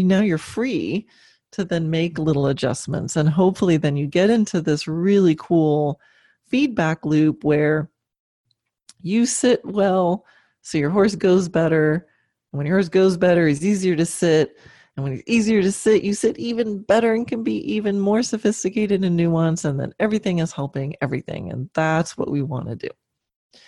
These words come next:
So, I hope that <laughs> really helps. Look at me. I did a really good job of s-, of, uh, not jumping back to mindset, right? Well, maybe there's a little bit of that in there.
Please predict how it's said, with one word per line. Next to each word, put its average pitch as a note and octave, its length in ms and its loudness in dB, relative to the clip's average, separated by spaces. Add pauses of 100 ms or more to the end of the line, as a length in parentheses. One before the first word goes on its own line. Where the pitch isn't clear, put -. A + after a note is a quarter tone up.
(280)
So, - 500 -4 (500)
I E3 60 0
hope B3+ 320 2
that A3+ 300 0
<laughs> - 0 -
really C4 240 2
helps. F#3 720 0 (460)
Look G3+ 140 -4
at A3+ 100 -2
me. F3+ 180 2
I C#3+ 80 2
did E3 160 2
a E3 60 2
really F3 320 4
good B3 160 0
job B3 380 0
of C#3+ 140 4
s-, - 160 -14 (160)
of, D#3+ 280 -2
uh, D3+ 340 0
not D#3+ 300 -2
jumping F#3+ 360 -4
back F#3 240 -2
to F#3+ 100 -2
mindset, E3+ 640 -2
right? D#3 320 -2 (160)
Well, G3 120 -6
maybe G3+ 240 -2
there's D#3 180 0
a C3+ 60 -2
little C#3 720 2
bit - 180 -2
of - 100 -4
that - 200 -6
in - 100 -10
there. - 240 -10